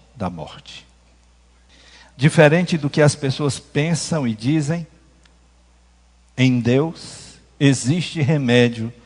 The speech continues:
até para a morte. O remédio para a morte é a ressurreição dos mortos.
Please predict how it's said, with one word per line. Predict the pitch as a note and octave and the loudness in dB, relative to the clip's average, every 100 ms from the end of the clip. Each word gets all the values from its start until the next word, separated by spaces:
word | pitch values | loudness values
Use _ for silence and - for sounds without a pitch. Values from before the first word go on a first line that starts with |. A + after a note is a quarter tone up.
| - - | -20 -8
até | G#2+ - G#2+ | -6 -2 -2
para | A2 A#2 | -2 -4
a | |
morte. | A#2+ F2 - - - - - _ _ _ _ _ _ | -4 -6 -12 -14 -20 -20 -20 _ _ _ _ _ _
O | A2+ | -6
remédio | F#2 G#2+ A#2+ C3 A#2+ A#2 | -2 0 2 2 0 -2
para | A2 G2 | -2 -2
a | |
morte | F#2 A#2 B2+ - - - - _ _ _ _ - | -2 2 0 -2 -18 -20 -20 _ _ _ _ -16
é | F#2+ | -10
a | G2 F#2+ | -6 -6
ressurreição | F2+ - - E3 F#3 - D#3 D#3+ C3+ - A2 G#2+ | -8 -4 6 6 6 -2 -4 -2 -4 -6 -10 -10
dos | G2+ G#2 | -12 -14
mortos. | G2 D2 - _ - - - | -14 -14 -16 _ -20 -20 -20